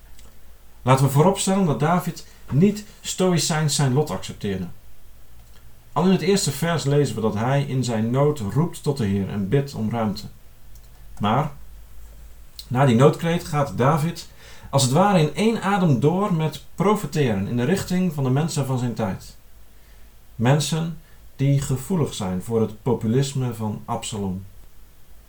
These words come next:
"Wie maakt ons gelukkig?" vragen zij zich af. "Is dat niet de taak voor de koning om ervoor te zorgen dat wij in vrede en welvaart kunnen leven?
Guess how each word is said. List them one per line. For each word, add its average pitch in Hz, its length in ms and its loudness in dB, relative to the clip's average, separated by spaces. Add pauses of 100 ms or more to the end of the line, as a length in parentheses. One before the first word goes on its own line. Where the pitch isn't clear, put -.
(680)
"Wie 151 220 6
maakt 151 260 2
ons 139 200 0
gelukkig?" 160 680 0 (240)
vragen 107 360 -2
zij 98 180 0
zich 92 140 -4
af. 120 140 -8 (1200)
"Is 127 100 -2
dat 165 120 2
niet 165 120 2
de 165 100 2
taak 165 300 2
voor 151 120 0
de 143 100 2
koning 160 440 4
om 160 100 0
ervoor 143 260 4
te 139 100 2
zorgen 143 320 2
dat 120 120 -2
wij 127 260 0
in 113 160 -2
vrede 139 380 2
en 117 180 0
welvaart 123 460 0
kunnen 113 220 0
leven? 131 420 0